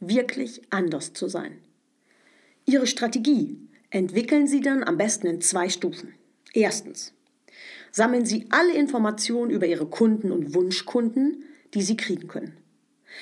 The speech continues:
Jedes Teammitglied soll hier auch seine persönlichen Erfahrungen einbringen können.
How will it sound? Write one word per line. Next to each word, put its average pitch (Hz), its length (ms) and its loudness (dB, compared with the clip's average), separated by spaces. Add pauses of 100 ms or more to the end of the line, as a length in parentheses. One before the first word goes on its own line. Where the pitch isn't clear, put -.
(100)
Jedes 269 380 2
Teammitglied 247 640 2
soll 196 160 2
hier 240 280 4
auch 190 100 2
seine 196 240 2
persönlichen 196 560 2
Erfahrungen 185 400 -2
einbringen 185 460 0
können. 139 280 -10